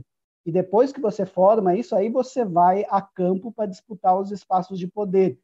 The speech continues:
Então, é, é, não vai ter um rap ligado a um determinado partido, a um determinado. A, a ligação do rap é sempre com a sua comunidade, em primeiro lugar.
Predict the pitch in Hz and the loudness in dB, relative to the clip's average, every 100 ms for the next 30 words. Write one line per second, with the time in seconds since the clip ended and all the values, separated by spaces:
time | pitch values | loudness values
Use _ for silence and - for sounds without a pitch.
0 | _ _ - 151 202 208 202 214 214 208 | _ _ -12 -2 0 0 -6 -14 -8 -4
1 | 185 175 170 165 175 185 196 220 226 214 | -2 0 0 0 0 0 4 2 2 -2
2 | 202 190 160 175 185 - 185 180 151 165 | 2 2 6 4 4 -4 -2 -2 0 4
3 | 165 165 156 160 160 160 165 160 156 156 | 4 4 2 -2 0 -2 -4 -2 -2 -2
4 | 160 151 147 - 156 170 160 156 160 156 | -2 -4 -4 -8 -4 -2 -2 -2 -2 -6
5 | 151 151 147 156 151 _ _ _ 170 - | -6 -6 -2 -4 -4 _ _ _ -8 -4
6 | 170 180 175 208 208 190 - 185 - 233 | 0 0 0 -2 -6 -4 0 0 0 -8
7 | 185 180 - 208 254 254 294 - 208 226 | -8 -6 -6 -6 -6 -8 -10 -8 -2 -2
8 | 262 285 196 - 214 214 208 208 202 165 | -2 -4 -6 -4 -8 -6 -8 -6 -2 0
9 | 160 139 160 156 202 185 196 226 226 175 | 2 0 -4 -4 -4 -2 -2 -2 -4 0
10 | 156 139 | 0 -2